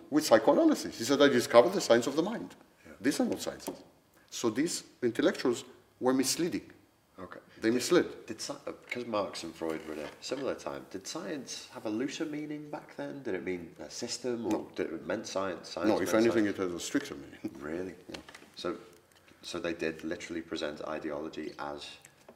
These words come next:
Speaker 1: They want, want, they aggrandized. I mean, it was self-aggrandizement. It was, "I discovered the principles of economics. I discovered principles of mind."
Speaker 2: Yeah.
Speaker 1: You know,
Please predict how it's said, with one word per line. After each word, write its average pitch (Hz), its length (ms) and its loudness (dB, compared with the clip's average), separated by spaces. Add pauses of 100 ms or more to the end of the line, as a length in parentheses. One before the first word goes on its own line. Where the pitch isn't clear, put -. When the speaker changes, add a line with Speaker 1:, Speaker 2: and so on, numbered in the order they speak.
(280)
Speaker 1:
They 247 840 2
want, 220 580 -4
want, 170 400 2
they 190 200 6
aggrandized. 190 640 6
I 113 40 6
mean, 123 100 4
it 127 80 -6
was 127 100 -2
self-aggrandizement. 180 1000 4
It 80 100 -14
was, 92 220 -6
"I 117 80 0
discovered 107 420 2
the - 60 0
principles 135 420 0
of 147 100 -2
economics. - 460 -4
I - 120 -8 (100)
discovered 95 400 -2
principles 113 320 0
of 113 160 2
mind." 156 260 2 (260)
Speaker 2:
Yeah. 78 120 -8
Speaker 1:
You - 60 -10
know, - 140 -12